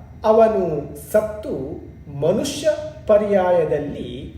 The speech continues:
ಜನಿಸಿದನು, ಆಗ ಪ್ರತಿ ಸಮಯ ಆಯುಕರ್ಮದ ಒಂದೊಂದು ನಿಷೇಕ ಉದಯದಲ್ಲಿ ಬಂದು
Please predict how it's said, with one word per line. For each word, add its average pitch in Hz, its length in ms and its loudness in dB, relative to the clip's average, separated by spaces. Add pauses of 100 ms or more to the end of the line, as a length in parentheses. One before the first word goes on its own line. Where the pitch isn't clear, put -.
(260)
ಜನಿಸಿದನು, 151 1000 -2 (1300)
ಆಗ 196 280 2 (760)
ಪ್ರತಿ 240 520 2
ಸಮಯ 214 480 0 (960)
ಆಯುಕರ್ಮದ 214 1300 0 (280)
ಒಂದೊಂದು 208 920 0 (360)
ನಿಷೇಕ 269 640 -2 (880)
ಉದಯದಲ್ಲಿ 175 1160 4 (180)
ಬಂದು 165 760 -2